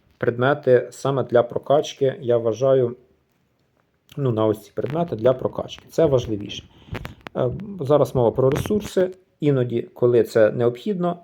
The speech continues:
е, є сенс робити саме так. Будь-який інший випадок розглядається саме в, е, тому чи іншому контексті доцільності тут і зараз. Значить, ресурси раз, ресурси два — це я пояснив. Дальше одним із, е,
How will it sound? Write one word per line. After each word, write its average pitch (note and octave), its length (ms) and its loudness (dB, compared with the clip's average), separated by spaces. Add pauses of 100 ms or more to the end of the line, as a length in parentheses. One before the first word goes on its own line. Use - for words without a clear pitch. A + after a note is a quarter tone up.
(160)
е, D3 220 -10
є C3 260 2
сенс D3 380 -2
робити B2 360 -2
саме A2+ 280 -4
так. - 320 -12 (280)
Будь-який C3+ 460 -2
інший C3+ 300 -4
випадок E3 400 -2
розглядається C3 540 0
саме C#3+ 320 -4
в, B2 340 2 (680)
е, A#2 380 4
тому C#3+ 280 0
чи B2+ 160 -8
іншому B2 240 -6
контексті A#2 840 0
доцільності B2+ 840 -2 (200)
тут B2+ 180 -6
і B2 40 0
зараз. - 380 -4 (440)
Значить, C3 220 -4
ресурси C#3+ 420 -2
раз, C3 220 4
ресурси B2+ 380 -6
два — A#2+ 400 4
це C3 160 2
я A2+ 80 2
пояснив. C3 640 -2
Дальше C#3 420 0
одним C#3 360 -2
із, B2 360 -8
е, B2 220 2